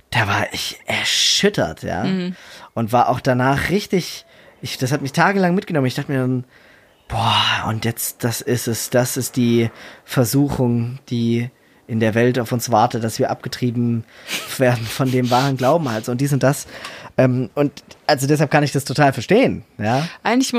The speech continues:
Speaker 2: fällt mir gerade ein, müsste man auch mal andersrum sehen, ja, dass das, was wir teilweise gelebt haben, eigentlich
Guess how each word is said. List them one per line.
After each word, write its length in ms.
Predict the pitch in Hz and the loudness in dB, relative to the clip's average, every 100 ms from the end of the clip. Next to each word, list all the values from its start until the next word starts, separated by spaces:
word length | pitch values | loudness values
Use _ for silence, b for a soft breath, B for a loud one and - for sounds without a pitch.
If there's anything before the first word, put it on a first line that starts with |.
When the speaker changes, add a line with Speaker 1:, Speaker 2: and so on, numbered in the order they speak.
| 226 | 0
Speaker 2:
fällt 140 | 214 | 0
mir 100 | 202 180 | 0 0
gerade 140 | 165 | 0
ein, 120 | 190 | 0
müsste 200 | 202 - | 0 -2
man 160 | 180 160 | -4 -2
auch 100 | 165 | -2
mal 140 | 165 | -2
andersrum 500 | - 208 190 - 156 156 | -2 -2 -2 -4 -6 -6
sehen, 440 | - 156 180 202 | -4 -4 -4 -4
ja, 240 | 170 180 208 B B | -2 -2 -4 B B
dass 200 | - 165 | -6 -4
das, 240 | - 247 - | 0 0 0
was 140 | 165 | -4
wir 120 | 165 165 | -2 -2
teilweise 420 | 220 233 202 170 | 2 2 2 -2
gelebt 480 | 170 175 220 226 - | -4 2 2 0 -2
haben, 240 | 165 165 - b b | -2 -2 -8 b b
eigentlich 640 | 170 165 165 156 160 - | 0 2 2 0 -2 -8